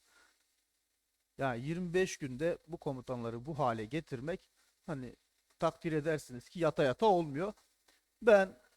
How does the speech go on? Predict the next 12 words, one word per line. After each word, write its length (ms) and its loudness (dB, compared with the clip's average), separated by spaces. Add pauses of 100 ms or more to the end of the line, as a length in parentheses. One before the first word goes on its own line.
(300)
günlük 720 -2 (440)
hemen 360 -2
hemen 300 -2
her 300 2
gün 280 -10
gittim 400 -10
gardiyan 500 -2
kestim. 360 -20 (880)
Yani 340 -2 (100)
yirmi 320 -4
beş 220 0
günden 380 -8